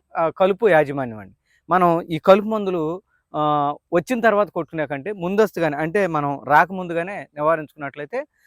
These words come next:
కొంత మనకి ఈ ఖర్చు తగ్గటం జరుగుతుంది, అలాగే శ్రమ కూడా తగ్గటం జరుగుతుంది. కాబట్టి ఏంటంటే, ఇది స్టాంప్ అండి. స్టాంప్ అయితే ఒక ఎకరానికి లీటర్ స్టాంప్ని రెండు వందల లీటర్ నీటిలో కలుపుకొని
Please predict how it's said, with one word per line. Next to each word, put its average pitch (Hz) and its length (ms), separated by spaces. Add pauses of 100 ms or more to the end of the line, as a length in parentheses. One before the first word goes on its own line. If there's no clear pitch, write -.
(200)
కొంత 190 220
మనకి 165 640
ఈ 147 420 (140)
ఖర్చు 175 240
తగ్గటం 180 340
జరుగుతుంది, 165 360
అలాగే 180 200
శ్రమ 175 280
కూడా 180 300 (380)
తగ్గటం 160 300
జరుగుతుంది. 127 300
కాబట్టి 185 420
ఏంటంటే, 175 300
ఇది 151 100
స్టాంప్ 165 440
అండి. 110 240 (280)
స్టాంప్ 190 420
అయితే 190 220
ఒక 160 220
ఎకరానికి 175 720 (300)
లీటర్ 160 380
స్టాంప్ని 170 440
రెండు 170 300
వందల 180 340
లీటర్ 165 200
నీటిలో 165 280
కలుపుకొని 151 460